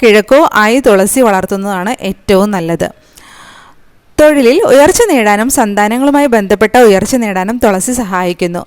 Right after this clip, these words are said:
സാമ്പത്തിക ഉന്നതി നിങ്ങൾക്ക് ഉറപ്പു തന്നെ. പുളിമരം. പുളിമരം വീടിനോട് ചേർന്ന് ഒരിക്കലും നട്ടു വളർത്തരുത്. കന്നിമൂലയിൽ പുളി വളരാൻ പാടില്ല. ഇത് കുടുംബാംഗങ്ങൾക്ക് ദോഷം ചെയ്യുന്നു.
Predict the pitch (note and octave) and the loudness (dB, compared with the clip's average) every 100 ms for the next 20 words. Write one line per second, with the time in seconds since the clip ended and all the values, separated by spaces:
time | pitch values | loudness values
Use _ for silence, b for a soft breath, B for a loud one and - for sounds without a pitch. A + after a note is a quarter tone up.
0 | - A3+ G3+ G3 F#3+ F#3+ G3+ F3+ F#3 F#3 | -6 -2 -2 -4 -6 -4 -4 -4 -2 -2
1 | C#4 D#4+ G3 F#3 C4 - F#3+ G3 G3+ F#3 | -2 -2 -4 -4 -2 0 0 0 0 -2
2 | E3+ F3+ _ B B B B C#4+ C4 G#3+ | -4 -10 _ B B B B 2 2 0
3 | E3+ - - B B B B - D#4+ E4 | -4 -6 -16 B B B B -4 0 2
4 | F#4+ A#4 G#4 D#4+ C#4+ D#4+ G4 - C#4 B3 | 4 4 4 2 2 2 2 2 2 2
5 | C4 G#3+ G#3+ A3+ C4+ A3 - A3 F3+ F3 | 2 2 0 0 0 -2 0 0 0 -2
6 | F#3 E3 - - G#3+ G#3+ G#3 G3+ F#3+ B3 | -6 -6 -8 -4 -2 -2 -2 -2 -2 -2
7 | - G#3+ G3+ F#3 F#3+ B3+ B3 F3+ E3+ F3 | 2 2 2 0 -2 -2 -2 -2 -2 -4
8 | F3+ - - B3+ C4 B3 C4 E4 C#4 B3 | -6 -8 -2 0 2 0 0 -2 -2 -6
9 | B3 D#4+ A#3 G3+ - B3+ - A#3+ F3 F3 | -6 -2 0 0 -2 -4 -2 0 0 -2
10 | F3 | -6